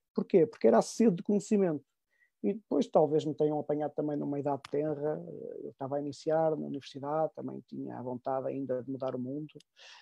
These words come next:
eh, talvez possa ter con-, ajudado a contagiar um bocadinho. Agora, o Luís é um ser humano especial, acima de tudo.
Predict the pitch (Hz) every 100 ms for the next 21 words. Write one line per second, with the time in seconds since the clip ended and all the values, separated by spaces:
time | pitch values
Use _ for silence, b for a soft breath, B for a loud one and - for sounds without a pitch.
0 | B - 147 139 135 135 - - 135 127
1 | 131 120 _ _ _ 139 123 135 139 -
2 | 139 - - 123 135 131 131 131 127 127
3 | 135 127 127 131 147 156 135 - - 143
4 | 151 147 147 156 165 170 165 160 175 175
5 | 170 - 180 180 175 - - 190 147 131
6 | 135 139 135 151 131